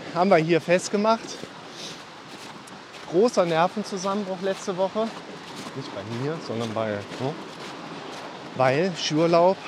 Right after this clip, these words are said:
Ah, mit Papa alleine? Uh,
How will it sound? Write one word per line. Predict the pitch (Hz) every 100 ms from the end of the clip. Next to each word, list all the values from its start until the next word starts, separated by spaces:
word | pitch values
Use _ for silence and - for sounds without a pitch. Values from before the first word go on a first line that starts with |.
| - - - - - - - - - 160
Ah, | 185 190 156
mit | 135
Papa | 190 185 135
alleine? | 127 120 175 240 226 208
Uh, | 320 440 453 440 415 403 392 381 370 349 339 330